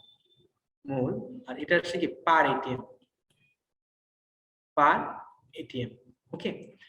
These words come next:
এটা হচ্ছে এক, এটার জন্য। এখন যদি বিক্রিয়াটাকে আমি এরকম দিতাম, আমি যদি এখানে ক্যালসিয়াম কার্বনেট দিতাম,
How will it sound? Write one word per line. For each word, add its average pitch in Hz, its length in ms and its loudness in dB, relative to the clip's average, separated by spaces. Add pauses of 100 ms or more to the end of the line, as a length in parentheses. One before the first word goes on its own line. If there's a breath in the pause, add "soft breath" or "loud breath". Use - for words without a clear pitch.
(440 soft breath)
এটা 185 120 0
হচ্ছে 190 140 2
এক, 180 240 2
এটার 175 160 4
জন্য। 120 320 -4 (800)
এখন 185 340 4
যদি 175 180 4
বিক্রিয়াটাকে 196 440 6
আমি 180 220 4
এরকম 196 340 4
দিতাম, - 420 0 (1600)
আমি 165 160 2
যদি 185 200 2
এখানে 196 200 2
ক্যালসিয়াম 208 560 2
কার্বনেট 147 480 2
দিতাম, 139 580 -8